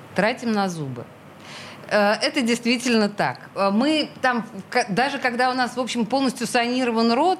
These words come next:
мы понимаем, что, а вот эта пломба уже достаточно старая, наверное, стоит тут в этом направлении подумать, а ещё чистка, а ещё, ну, в общем, очень много всего. И денег очень много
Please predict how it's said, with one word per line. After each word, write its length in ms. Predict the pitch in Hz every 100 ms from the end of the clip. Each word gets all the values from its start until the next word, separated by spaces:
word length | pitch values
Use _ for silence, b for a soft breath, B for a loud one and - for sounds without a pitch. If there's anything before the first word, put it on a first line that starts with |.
| -
мы 460 | 208 233 285 285 277 B B B B - - - -
понимаем, 520 | 311 285 285 320 311
что, 180 | 247 -
а 180 | - 294
вот 180 | 294 311
эта 160 | 302 294
пломба 420 | 285 302 277 240
уже 180 | 254 254
достаточно 600 | 269 254 277 285 - 269
старая, 520 | 247 - 330 311 226
наверное, 440 | 214 233 262 240 226
стоит 360 | - 269 247
тут 140 | 247 220
в 40 |
этом 220 | 240 247
направлении 540 | 240 247 240 247 247 247
подумать, 440 | 254 269 330 254 -
а 80 | 240
ещё 320 | 254 - 269
чистка, 500 | - - 330 - - 233
а 80 | 226
ещё, 200 | 240 254 294
ну, 100 | 311
в 40 |
общем, 240 | 330 320 - -
очень 380 | 311 285 - 202
много 260 | 180 147 135
всего. 320 | - 151 107 - - -
И 80 | 196
денег 400 | 180 185 147 131
очень 200 | - 139
много 160 | 131